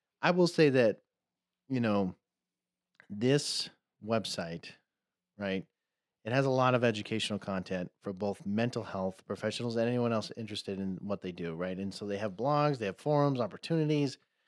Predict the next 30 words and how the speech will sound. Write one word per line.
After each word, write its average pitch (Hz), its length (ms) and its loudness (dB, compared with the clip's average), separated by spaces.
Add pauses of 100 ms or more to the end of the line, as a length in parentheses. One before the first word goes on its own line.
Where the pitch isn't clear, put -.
(200)
right, 131 200 2
to 120 100 -6
listen 123 340 -2
and 110 160 0
discuss 107 380 -4
various 110 400 0
content 101 420 -6
and 98 160 -8
topics. 175 460 -8 (480)
It 160 80 4
also 202 240 4
allows 160 280 8
people 143 320 2
to, 123 600 0
you 131 80 -6
know, 120 100 -2
connect 123 400 -2
with 110 160 -4
not 117 220 0
just 107 220 -6
them, 180 240 2
but 139 180 2
also 120 300 0
a 107 40 -4
community 107 400 -4
of 101 120 -4
people 101 380 -10
through 101 220 -12
various 92 380 -4
means. 160 400 -2